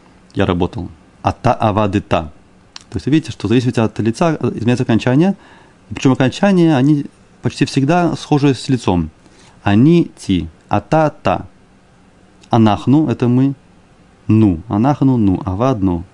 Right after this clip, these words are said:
Получается, запомнить не так уж трудно. Э, «ги», «она», например, да, видите, «ги» в конце. Тут окон-, тут окончание, э, «га»,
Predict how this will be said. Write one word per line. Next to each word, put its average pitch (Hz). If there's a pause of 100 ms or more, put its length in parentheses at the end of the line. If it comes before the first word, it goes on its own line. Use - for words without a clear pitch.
(300)
Получается, 165
запомнить 139
не 131
так 127
уж 120
трудно. 87 (2750)
Э, 101 (240)
«ги», 98 (680)
«она», 95 (340)
например, 85
да, 87
видите, 90
«ги» 95
в -
конце. 85 (420)
Тут 101
окон-, -
тут 113
окончание, 101 (680)
э, 87
«га», 95